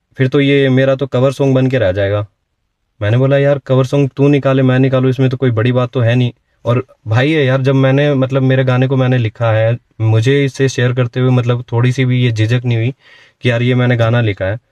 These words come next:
तो मेरे ख्याल से इसको भी झिझक नहीं होनी चाहिए थी। जब इसने दो दिसंबर को, जब मैंने इसको बताया, तो इसने बोला कि भाई मैं इसमें कोई participate नहीं करूँगा। मैंने बोला, "चलो ठीक है।" Participate मतलब इसने बोला कि भाई मैं इसको promote नहीं करूँगा।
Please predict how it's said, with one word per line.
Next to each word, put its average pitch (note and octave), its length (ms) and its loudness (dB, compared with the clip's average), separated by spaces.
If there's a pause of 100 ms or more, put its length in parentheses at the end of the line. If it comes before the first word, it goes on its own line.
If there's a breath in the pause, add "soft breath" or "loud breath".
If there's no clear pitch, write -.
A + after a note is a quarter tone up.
(580)
तो D#3 80 -2
मेरे D#3+ 200 0
ख्याल D#3+ 160 0
से D#3 120 -2
इसको D3+ 220 -2
भी D3+ 100 2
झिझक B2+ 300 2
नहीं C3 120 2
होनी A#2 160 0
चाहिए A2+ 260 -4
थी। B2+ 40 2
जब C#3+ 200 0
इसने D#3 380 0 (380 loud breath)
दो B2 240 2
दिसंबर C3+ 320 0
को, C#3+ 100 0
जब C3+ 100 0
मैंने C3+ 200 0
इसको C3+ 200 -4
बताया, A#2 360 0
तो C3+ 300 0
इसने B2+ 220 -2
बोला A2 320 0
कि C3 140 -4
भाई A#2+ 200 0
मैं C3 180 2
इसमें B2+ 200 -2
कोई C#3 120 0
participate A#2+ 520 -2
नहीं G#2+ 120 -2
करूँगा। F2+ 260 -6 (1000)
मैंने G2+ 120 -2
बोला, A2 140 0
"चलो B2+ 220 -2
ठीक C#3+ 260 -4
है।" B2 120 -4 (320)
Participate C3+ 480 -2
मतलब C#3 320 -2
इसने C#3 200 -4
बोला A#2 280 -2
कि D3 100 -6
भाई B2+ 160 0
मैं C#3+ 80 0
इसको D3 180 -6
promote B2 380 0
नहीं A2 140 0
करूँगा। F2 380 -8